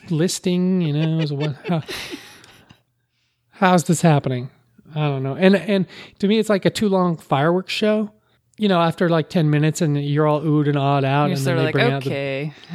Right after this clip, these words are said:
Speaker 1: the big finish, and you're, and you're looking at your watch and thinking about, "Oh, fucking traffic."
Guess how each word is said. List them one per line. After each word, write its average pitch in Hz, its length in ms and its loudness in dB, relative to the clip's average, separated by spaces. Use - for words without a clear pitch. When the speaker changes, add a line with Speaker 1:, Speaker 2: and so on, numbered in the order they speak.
Speaker 1:
the 165 60 4
big 143 260 2
finish, 160 460 0
and 147 120 2
you're, 143 180 0
and 147 200 -2
you're 151 80 0
looking 151 240 0
at 143 140 -4
your 143 100 0
watch 135 320 0
and 135 140 -2
thinking 131 240 -2
about, 127 280 -4
"Oh, 139 220 0
fucking 127 300 0
traffic." 123 480 -2